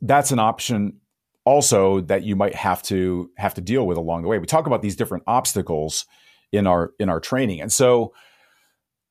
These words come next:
that's the first thing, is the information is horrible.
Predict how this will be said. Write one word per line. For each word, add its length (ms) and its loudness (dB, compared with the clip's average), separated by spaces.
that's 200 2
the 80 2
first 280 0
thing, 240 0
is 160 0
the 80 0
information 460 0
is 80 -2
horrible. 800 2